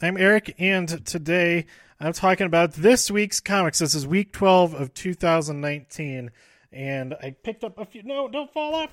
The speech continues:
Oh, no. All over the floor. Hold on just a minute.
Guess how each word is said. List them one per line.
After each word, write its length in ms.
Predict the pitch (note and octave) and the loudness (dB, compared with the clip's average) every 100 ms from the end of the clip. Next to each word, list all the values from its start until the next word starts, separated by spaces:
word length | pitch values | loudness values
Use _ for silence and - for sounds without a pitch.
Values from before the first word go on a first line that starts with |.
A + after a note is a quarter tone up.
| - | -4
Oh, 300 | D4 D4 B3 | 0 0 0
no. 680 | C#4+ D#4+ D4 A#3+ D#3+ C3 - _ _ _ _ | -2 -2 0 0 0 -4 -12 _ _ _ _
All 280 | A3+ A#3 A3 | 0 4 4
over 200 | A3 G3+ | 4 2
the 140 | F3+ | -4
floor. 460 | - F#3 F#3 F3+ E3 - | -6 -8 -6 -6 -8 -12
Hold 200 | E3+ D#3 | -16 -14
on 180 | D#3 D#3+ | -14 -14
just 300 | E3 - - - _ - | -20 -20 -20 -20 _ -20
a 40 | G#3 _ | -20 _
minute. 140 | A3 | -20